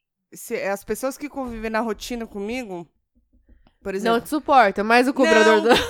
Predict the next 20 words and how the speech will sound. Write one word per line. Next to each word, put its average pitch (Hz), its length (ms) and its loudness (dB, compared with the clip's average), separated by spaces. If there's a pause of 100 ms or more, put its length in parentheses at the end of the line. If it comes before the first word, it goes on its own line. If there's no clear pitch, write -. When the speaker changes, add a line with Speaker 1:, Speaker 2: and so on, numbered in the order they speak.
(260)
Speaker 1:
eu 277 60 2
tô 277 140 4
dizendo, 254 240 -4
cobrador, 262 680 0
tal, 262 160 -2
assim, 247 240 -10
na 220 120 -6
primeira 240 360 -8
semana 254 640 -4
eu 226 80 -6
vou 226 140 -10
tá, 226 160 -8
tipo, - 240 -14
bom 208 240 -6
Speaker 2:
Ah. 220 60 -8
Speaker 1:
dia, 226 420 -10
boa 214 140 -8
tarde, 208 260 -10
boa 208 160 -6
noite. 214 680 -6